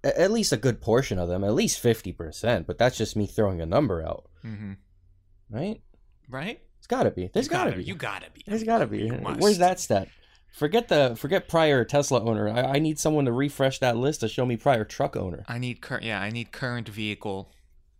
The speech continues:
Speaker 1: Yeah.
Speaker 2: being driven. C-, current primary vehicle. Um, still no A T V news.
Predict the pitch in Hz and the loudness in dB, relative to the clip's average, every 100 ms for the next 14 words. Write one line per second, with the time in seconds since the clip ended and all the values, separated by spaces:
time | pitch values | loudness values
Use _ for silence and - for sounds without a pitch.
0 | _ 139 113 90 90 117 98 101 95 92 | _ -2 0 0 -6 -18 -12 -10 -10 -10
1 | 98 90 90 92 - _ _ - _ - | -12 -12 -12 -14 -18 _ _ -20 _ -8
2 | 117 104 113 104 101 95 98 - 135 - | -8 -8 -8 -6 -8 -10 -12 -14 -20 -20
3 | _ _ _ _ _ _ _ _ - _ | _ _ _ _ _ _ _ _ -20 _
4 | _ _ _ - 110 107 104 104 101 _ | _ _ _ -12 -8 -6 -8 -10 -14 _
5 | _ _ _ - _ _ _ _ _ _ | _ _ _ -20 _ _ _ _ _ _
6 | _ - _ _ _ _ _ _ _ _ | _ -18 _ _ _ _ _ _ _ _
7 | _ _ - - 175 170 160 147 110 92 | _ _ -12 -6 -4 -4 -4 -8 -10 -12
8 | 87 | -16